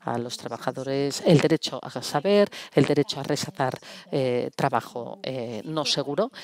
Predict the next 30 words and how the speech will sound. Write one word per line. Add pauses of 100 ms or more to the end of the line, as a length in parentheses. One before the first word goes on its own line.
(160)
a
reportar
accidentes
y
el
derecho
a
un
equipamiento
de
protección (120)
personal. (920)
Además (380)
de
estos
cuatro
derechos
básicos (120)
osh, (340)
la
nueva
ley (220)
incluye
también
provisiones
importantes
para
inspecciones
de
trabajo,